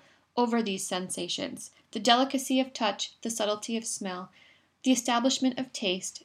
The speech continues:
the intricacy of sight, and the importance of listening. My curriculum will always encourage students to further push their concepts by scaffolding lessons and allowing students to revisit their works. Lessons will be designed to improve students' visual communication and celebrate the multiple perspectives of a diverse community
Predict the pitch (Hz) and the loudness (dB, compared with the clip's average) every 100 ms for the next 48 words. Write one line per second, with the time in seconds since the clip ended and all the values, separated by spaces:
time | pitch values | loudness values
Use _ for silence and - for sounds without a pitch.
0 | _ 247 - 233 247 247 247 240 247 - | _ -4 0 0 0 -2 -6 -6 -6 -4
1 | 202 180 - - 226 226 220 - 220 220 | -2 -2 -6 -6 -2 -2 -2 -2 -2 -2
2 | 220 - 208 202 - 190 170 - - - | -6 -8 -6 -6 -6 -6 -8 -10 -14 -20
3 | _ _ - - _ 247 262 269 285 269 | _ _ -20 -20 _ 8 8 8 6 6
4 | 269 240 233 226 226 226 247 247 247 214 | 4 2 2 4 6 6 4 0 0 -2
5 | 202 - 214 208 - 226 - 220 226 247 | -2 -2 -2 -4 -6 -8 -2 0 0 -2
6 | 233 - 220 220 208 196 196 190 - - | -6 -4 -6 -4 -2 -2 -2 -4 -4 -4
7 | 220 208 - 240 240 254 247 254 226 196 | -2 -2 0 0 2 0 2 2 2 0
8 | - 196 196 214 202 196 185 196 202 - | -2 -6 -6 -6 -2 0 0 -2 -6 -8
9 | 190 185 - 220 220 202 196 196 - 202 | -8 -8 -8 -6 -6 -4 -4 -4 -4 -4
10 | 190 175 - - - - _ - - - | -2 -4 -4 -8 -10 -10 _ -20 -20 -20
11 | _ - 262 262 285 277 262 262 254 226 | _ 6 6 6 4 4 4 6 4 4
12 | 214 214 214 233 220 226 214 208 - 202 | 2 0 -2 0 0 -2 -2 -4 -4 -4
13 | 214 - 214 233 240 240 262 269 277 - | -4 -4 -2 0 -2 4 6 8 6 0
14 | 208 - 190 - 196 - 214 226 214 208 | -2 -2 -4 -4 -4 -2 -2 0 -2 -2
15 | 226 208 196 - 240 233 247 - 196 - | 0 0 -2 -2 -2 0 0 0 -2 -2
16 | 196 - 196 196 190 185 190 - - 226 | -4 -2 -2 0 -2 -2 -4 -4 0 0
17 | 185 180 180 | 0 -4 -8